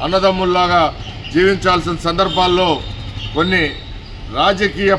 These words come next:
పార్టీలు ఈ కుట్రలు పన్ని మా విద్వేషాలు సృష్టించే పరిస్థితి, శాంతి భద్రతల మరి శాంతి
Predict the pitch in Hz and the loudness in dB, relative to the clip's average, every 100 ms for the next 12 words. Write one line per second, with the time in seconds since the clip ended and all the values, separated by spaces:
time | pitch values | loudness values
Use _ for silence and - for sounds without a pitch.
0 | - 185 185 185 185 160 151 151 - 160 | 2 0 2 0 2 2 4 2 0 -2
1 | 190 180 156 170 175 151 127 - - - | 0 0 0 -2 0 -2 -4 -8 -10 -4
2 | - 151 156 143 147 160 196 185 180 165 | 0 2 2 2 0 2 2 4 2 2
3 | 165 151 165 156 160 147 160 160 165 165 | -2 -2 -2 0 -2 0 -2 -2 -2 -2
4 | 151 151 170 165 165 156 151 151 147 151 | 0 0 0 -2 -2 0 0 -2 -6 -2
5 | 147 131 - - - - - - 165 - | 0 -2 -8 -12 -12 -10 -8 -10 -12 -8
6 | - 139 131 - - - - - - - | -4 -4 -4 -8 -12 -12 -14 -14 -14 -14
7 | 1077 1077 1077 1077 - 1077 - 1077 - - | -14 -14 -12 -14 -14 -12 -10 -10 -12 -12
8 | - - - - - - - - - - | -12 -14 -14 -12 -12 -12 -12 -12 -14 -14
9 | - - - - - - 175 185 | -14 -14 -16 -14 -12 -2 0 0